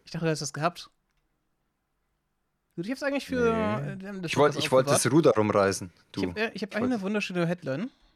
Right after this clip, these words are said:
Speaker 2: Ja.
Speaker 1: Mit einem Mann aus Hamburg.
Speaker 2: Aha.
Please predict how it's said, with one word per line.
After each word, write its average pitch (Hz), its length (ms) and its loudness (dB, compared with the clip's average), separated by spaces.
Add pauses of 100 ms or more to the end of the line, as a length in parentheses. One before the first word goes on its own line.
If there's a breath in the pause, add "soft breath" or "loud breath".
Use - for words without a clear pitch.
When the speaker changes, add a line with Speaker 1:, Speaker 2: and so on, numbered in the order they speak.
(1080)
Speaker 2:
Ja. 90 320 -8 (680 soft breath)
Speaker 1:
Mit 156 80 -8
einem 151 80 -2
Mann 151 180 0
aus 147 120 -8
Hamburg. 156 440 -8 (4000)
Speaker 2:
Aha. 87 420 -12